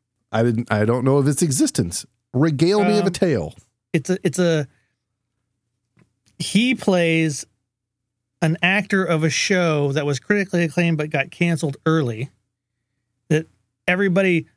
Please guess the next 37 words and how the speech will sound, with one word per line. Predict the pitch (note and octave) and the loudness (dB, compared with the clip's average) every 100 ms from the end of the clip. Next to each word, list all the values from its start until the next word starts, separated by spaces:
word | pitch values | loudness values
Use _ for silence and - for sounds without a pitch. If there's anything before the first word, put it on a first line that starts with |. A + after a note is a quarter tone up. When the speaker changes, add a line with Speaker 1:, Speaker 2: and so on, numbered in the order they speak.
| _ | _
Speaker 2:
loves | - D3 D#3+ D3 C3 | -2 0 2 0 -2
and | C#3+ | -4
is | B2 | -2
huge | G3 F#3+ - | 0 -2 -2
fans, | E3 D#3 D3+ B2 | -2 0 -2 -4
but | C#3+ A2 - | -4 -4 -6
he's | - F#3 E3+ | -2 -2 0
kind | F3 D#3 | -2 -2
of | B2+ _ _ _ _ | -4 _ _ _ _
second | - - A3 G3 F3+ E3 | -8 -2 0 0 -2 0
rate | D#3 D3 D3 - _ _ _ - | 0 0 -4 -12 _ _ _ -2
to | F#3 E3 D3+ C#3+ B2 _ _ _ _ | 0 2 2 0 -4 _ _ _ _
his, | B2+ D#3+ D#3+ - D#3 | -2 0 0 -6 -2
to | F3 | 0
the | C#3+ B2+ | 0 -2
star | - G3+ G#3+ A3 | -2 0 2 2
of | C#3+ | 0
the | B2+ | -4
show, | B2 - C#3+ B2 A#2+ C3+ - _ - | -6 -4 -4 -2 -4 -6 -8 _ -2
who | F3 | 0
is | D3 | 2
also | E3+ F#3 E3+ C#3+ C3+ | 2 0 0 0 -2
on | D3 C#3 | -2 0
his | C3+ C3 | 0 0
little | B2 | 0
mini | B2 B2 | 0 0
show, | A#2 C3 B2 B2 - _ | -2 -2 0 -2 -6 _
who | D#3+ D3 | 0 0
is | C3 | 0
Nathan | C3 D3+ C#3 A#2+ | 0 0 -2 -6
Fillion. | - D3 A2+ A#2+ B2 _ _ _ _ _ _ _ _ _ _ _ - - | -2 -2 -2 -10 -16 _ _ _ _ _ _ _ _ _ _ _ -20 -4
Speaker 1:
Are | B2+ | -2
you | G#3+ | 0
talking | C#4 B3+ B3 | 0 2 2
Speaker 2:
And | A3+ | 2
Speaker 1:
about | C#3 | 0
Comic-Con? | - E3+ F3+ F3+ F3+ F#3+ | 0 0 2 2 2 2